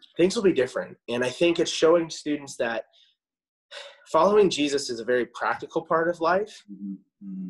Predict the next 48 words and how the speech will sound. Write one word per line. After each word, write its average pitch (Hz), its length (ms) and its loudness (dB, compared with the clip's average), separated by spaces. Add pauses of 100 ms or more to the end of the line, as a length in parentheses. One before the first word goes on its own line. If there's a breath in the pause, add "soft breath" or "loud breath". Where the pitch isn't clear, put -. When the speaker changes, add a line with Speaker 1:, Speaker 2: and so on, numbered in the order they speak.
Speaker 1:
Or, 151 220 4
I'm, 156 220 -4
I'm 160 80 -8
sorry, 110 320 -12
following 185 280 -4
Jesus 165 340 -12
is 127 140 -12
not 131 220 -8
just 127 220 -12
the 113 60 -20
practical 113 520 -12
part 101 160 -4
of 92 120 -10
life, - 320 -16
but 113 160 2 (240)
Speaker 2:
Mm-hmm. 104 300 -4
Speaker 1:
following 151 280 2
Jesus 120 280 -10
is 117 220 -6
your 92 100 -10
life. - 320 -18 (360)
Speaker 2:
Yes. - 240 -20
Speaker 1:
And 117 580 -2 (400)
it's 113 200 -2
not 143 220 4
just 160 180 -4
an 170 80 2
accessory. 104 720 -4 (260)
It's 92 180 -8
not 107 160 -2
just 107 200 -6
a 160 60 0
religion. 95 580 -2 (280 soft breath)
It's 95 160 -8
not 107 120 -2
Speaker 2:
Mm-hmm. 104 80 -8
Speaker 1:
just 135 140 -6
a 143 40 -2
gathering 127 500 2
with 120 220 -6
your 117 80 -4
friends, 131 580 0 (360)
which - 300 -6
that's 101 220 -6
Speaker 2:
Yeah. 131 80 2
Speaker 1:
a - 20 -6
good 160 280 2
thing. 156 240 4